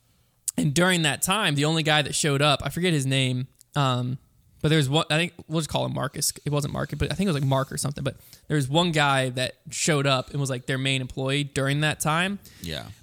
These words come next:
Speaker 1: But when Marcus showed up, the other employees were talking crap about him, of how this guy, like, doesn't,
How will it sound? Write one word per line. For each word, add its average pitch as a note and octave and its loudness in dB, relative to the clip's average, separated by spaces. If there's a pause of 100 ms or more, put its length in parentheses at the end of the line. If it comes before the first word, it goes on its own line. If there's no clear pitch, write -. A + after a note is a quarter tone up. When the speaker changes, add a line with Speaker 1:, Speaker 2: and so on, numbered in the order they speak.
Speaker 1:
But E3+ 4
when C#3 0
Marcus F3+ 2
showed C3 0
up, C3+ 0
the D3+ -8
other E3 2
employees C#3 0
were C3+ -8
talking C#3 -4
crap D#3 0
about C#3 -6
him, - -10
of D3+ -4
how C#3 0
this D3 4
guy, D3 2
like, C3 -4
doesn't, C#3+ 2